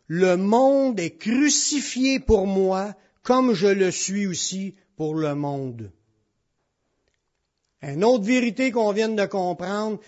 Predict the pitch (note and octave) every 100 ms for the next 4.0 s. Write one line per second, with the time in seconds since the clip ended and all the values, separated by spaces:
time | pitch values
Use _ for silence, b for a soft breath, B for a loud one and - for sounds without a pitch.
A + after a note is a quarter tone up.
0 | B - E3 E3+ E3 F#3+ B3 C4 - B3
1 | A#3+ G3+ G3 D#3+ G#3+ G3 E3+ G#3 C4 B3+
2 | C4 A3 A#3+ G#3+ G3 B3 B3 A3 B3 F#3+
3 | D3 A3 G#3+ G#3 E3 - E3 G3 G#3+ G#3